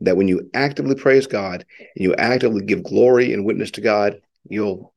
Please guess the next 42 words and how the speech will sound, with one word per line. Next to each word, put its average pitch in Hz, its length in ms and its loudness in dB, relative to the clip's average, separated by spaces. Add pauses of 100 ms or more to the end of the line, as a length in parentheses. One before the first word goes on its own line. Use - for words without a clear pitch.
find 95 280 -4
much - 180 -4
to - 60 -14
be 156 100 -8
thankful 147 380 -14
for. - 260 -16 (340)
So, - 100 -20 (720)
well, - 160 -4 (240)
I 113 80 4
hope 135 140 8
you've 135 100 6
enjoyed 131 440 8
these, 120 480 2
this 107 160 -2
week 131 220 6
of, 127 180 2 (140)
um, 107 440 0 (200)
Thanksgiving 147 400 2
in 143 60 4
the 127 60 -2
Psalms. 185 440 -4 (640)
And, 143 140 -2
uh, 151 260 0
Monday, 180 340 2
we're 180 120 2
gonna 175 120 -2
pick 175 180 -2
up 165 80 0
with 147 120 -6
some 160 120 -6
of 160 60 -2
these 151 180 -2
messianic 151 600 -6
prophecies 139 680 -6
in 117 140 -8
the 120 100 0
Old 135 240 0
Testament, 131 500 -6
and 107 140 -6
we're 107 120 -4
gonna 107 200 -6
start 131 420 -2